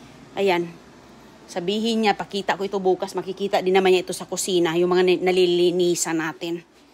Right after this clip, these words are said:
Ayan. Sobrang daming mga saging, grabe, tinatapon.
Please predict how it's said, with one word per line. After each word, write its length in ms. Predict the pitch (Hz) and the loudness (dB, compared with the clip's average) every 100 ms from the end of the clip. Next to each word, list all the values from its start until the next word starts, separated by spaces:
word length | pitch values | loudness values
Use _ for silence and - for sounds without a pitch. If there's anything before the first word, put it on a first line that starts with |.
| _ - _ _ - | _ -20 _ _ -16
Ayan. 340 | 196 175 170 180 - _ _ _ _ _ _ _ _ _ _ _ | -12 -8 -8 -10 -16 _ _ _ _ _ _ _ _ _ _ _
Sobrang 400 | - 208 190 226 | -14 -10 -6 -4
daming 400 | 220 220 214 226 | -2 -2 -2 -4
mga 240 | 226 214 208 | -4 -6 -8
saging, 560 | - 202 196 220 254 | -10 -10 -12 -12 -12
grabe, 340 | 233 208 202 240 | -12 -12 -12 -12
tinatapon. 800 | 233 226 214 214 214 214 294 | -10 -10 -10 -14 -16 -12 -10